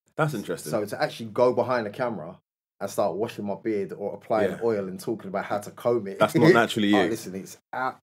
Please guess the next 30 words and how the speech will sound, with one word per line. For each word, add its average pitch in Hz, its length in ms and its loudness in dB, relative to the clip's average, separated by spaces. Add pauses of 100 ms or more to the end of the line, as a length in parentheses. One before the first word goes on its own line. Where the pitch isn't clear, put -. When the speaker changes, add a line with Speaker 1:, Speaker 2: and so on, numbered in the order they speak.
Speaker 2:
totally 143 720 0
out 107 200 0
of - 60 -14
a - 40 -14
comfort - 440 -14
zone 80 240 -14
Speaker 1:
Yeah. 85 420 -6
Speaker 2:
for 80 60 -16
myself. 80 440 -12 (120)
But - 180 -14 (200)
Speaker 1:
How, 127 180 6
how 131 180 6
do 135 100 2
you 123 100 6
balance, 120 580 4
I 98 100 -2
guess, 92 440 -2
uh, 87 200 0
being 90 200 -4
thrusted 85 460 -4
into 87 680 -6 (140)
the 85 100 -8
limelight 85 520 -4
now 71 320 -12
Speaker 2:
Mm. 95 340 -10
Speaker 1:
with 80 540 -4
your 82 240 -2
sort 80 320 -6
of 76 200 -16
day-to-day 80 720 -2